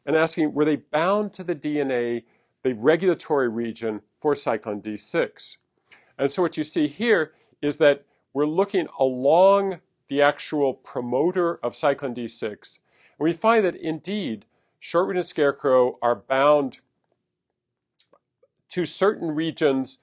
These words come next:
These are, each one are fragments of this promoter. So it's not bound to these parts, but they are bound to these parts here. So this strongly suggested that short root and scarecrow, these two important transcription factors for getting that division,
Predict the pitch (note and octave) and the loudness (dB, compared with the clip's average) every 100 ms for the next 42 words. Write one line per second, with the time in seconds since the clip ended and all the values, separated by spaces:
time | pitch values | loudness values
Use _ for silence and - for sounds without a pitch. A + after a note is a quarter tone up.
0 | _ C#3 D3 C#3+ - D#3 - D#3 B2 G#2 | _ -6 -2 -2 -4 -12 -4 0 0 -2
1 | - - D3+ E3 E3 D3+ - - A#2 A#2+ | -4 4 4 4 0 -4 -4 -8 -6 -6
2 | - - A#2 D#3 D3+ D3 C#3+ _ _ _ | -8 -6 0 0 0 -2 -4 _ _ _
3 | - A#2 - C#3 - - D3 C#3 A#2+ A2 | -4 -4 0 2 2 2 2 2 2 -4
4 | D3+ D3+ - C#3+ B2+ B2 - B2 A2+ B2 | -4 -4 -4 2 2 0 -8 -8 -6 -2
5 | A#2+ B2+ A#2+ A#2+ A2 G#2+ G2+ _ _ - | 2 4 2 0 0 0 -4 _ _ -12
6 | A#2+ A2 - A2 G#2 - A#2 F#2+ F#2+ _ | -10 -8 -2 -2 -2 -8 -8 -8 -10 _
7 | _ _ _ _ - D#3 D#3 A#3 - F#3+ | _ _ _ _ -6 -2 0 0 0 2
8 | F3 E3 D#3 - C3+ D3 B2 - A#2+ G2 | 2 2 -2 -6 -4 -4 -4 -4 -6 -4
9 | A2+ - - F#3 F#3+ F#3 F3+ E3+ - F3+ | -6 -6 0 0 2 2 2 0 4 4
10 | E3+ A#2 G2+ A2 C3+ A#2+ - - - E3+ | 4 -2 -2 -4 -6 -8 -8 -8 -4 -2
11 | E3+ D#3+ _ _ _ B2 A#2+ - F3 F#3 | -2 -4 _ _ _ -6 -6 -2 -2 -2
12 | D3+ - D3 C#3+ - D3+ - C#3 A#2+ B2+ | -6 -4 -2 -2 -2 -6 -4 -8 2 2
13 | B2 - A#2+ A2+ _ _ _ C3 A2+ D3+ | 2 -2 -4 -4 _ _ _ -4 2 4
14 | E3 C#3 A#2+ - A#2 B2+ B2 A2+ | 4 4 2 -2 -2 -2 0 -6